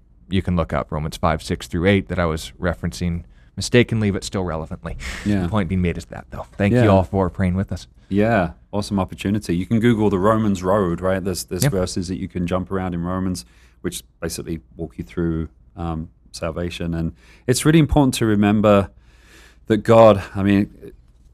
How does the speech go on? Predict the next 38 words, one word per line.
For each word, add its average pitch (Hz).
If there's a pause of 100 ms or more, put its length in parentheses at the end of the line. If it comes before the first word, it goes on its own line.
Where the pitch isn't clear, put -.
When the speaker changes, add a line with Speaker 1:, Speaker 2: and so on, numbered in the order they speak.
(840)
Speaker 2:
forgive 117
the 104
words, 101
but 98
God 123
made 113
it -
very 101
easy 98
for 92
us - (160)
to 101
come 107
to 98
him 101
because 101
he, 107
he 107
had 110
to. 92 (160)
You 110
know, 95
we, 92
we, 101
um, 92 (260)
it's -
important 98
to 98
remember 95
that 90 (680)
we 107
were 101
dead. 98
You 104
know, 101
it 90
wasn't 101
that 101